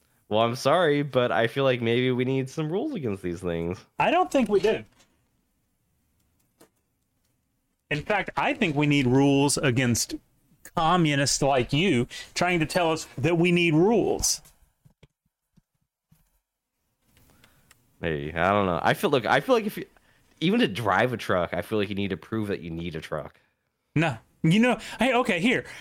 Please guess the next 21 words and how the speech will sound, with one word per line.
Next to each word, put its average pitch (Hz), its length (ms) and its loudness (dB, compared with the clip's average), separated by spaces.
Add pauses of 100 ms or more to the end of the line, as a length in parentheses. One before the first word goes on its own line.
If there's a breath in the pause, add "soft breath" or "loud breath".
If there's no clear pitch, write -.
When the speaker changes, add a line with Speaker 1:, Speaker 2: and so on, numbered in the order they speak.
(100)
Speaker 2:
I'll 233 140 2
prove 247 300 0
to 180 100 2
you 156 60 4
that 139 120 0
I, 127 240 -2
I 123 260 0
need 117 260 4
a 104 60 0
truck. 127 400 -2 (140)
Here, 226 220 2
it's 139 160 -2
a 156 60 0
slip 214 260 0
of 202 120 0
paper 185 340 0
saying 147 280 0
I 143 180 -2
fucking 190 480 0
want 185 300 2
to. 101 280 0